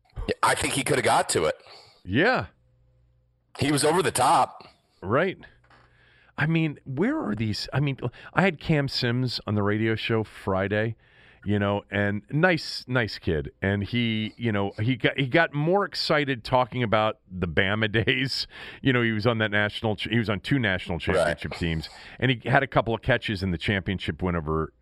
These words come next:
Speaker 2: uh, Georgia. That was the two to, to, uh, Devontae Smith as a freshman touchdown in, in overtime to beat Georgia twenty-six twenty-three. But, you know, just the list of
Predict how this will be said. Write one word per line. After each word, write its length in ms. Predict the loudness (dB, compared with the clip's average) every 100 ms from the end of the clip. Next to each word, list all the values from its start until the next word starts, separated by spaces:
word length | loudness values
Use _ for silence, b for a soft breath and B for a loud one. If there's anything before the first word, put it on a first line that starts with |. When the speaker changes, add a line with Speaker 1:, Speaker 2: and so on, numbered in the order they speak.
| -4
Speaker 2:
uh, 160 | -4
Georgia. 420 | -2 -2 -2 -2
That 160 | -2 -2
was 160 | -4 -6
the 100 | -6
two 320 | -2 0 0
to, 160 | -2 -4 -12
to, 280 | -6 -2 0
uh, 120 | -2
Devontae 500 | -2 -4 -4 -4 -4
Smith 260 | -4 -6 -6
as 140 | -8
a 60 | -8
freshman 520 | -4 -4 -2 -4 -6 B B B B
touchdown 540 | -2 -2 -2 -4 -2 -4
in, 160 | -4
in 180 | -4 -2
overtime 460 | -2 -4 -4 -4 -4
to 60 |
beat 160 | -4 -4
Georgia 280 | -6 -6 -6
twenty-six 480 | -6 -6 -6 -8
twenty-three. 540 | -6 -6 -6 -2 -2 -2 B B B -2
But, 140 | 0
you 100 | 0
know, 60 | 0
just 340 | 0 -2 0
the 100 | 0
list 400 | 2 0 -2 -4
of 220 | -4 -6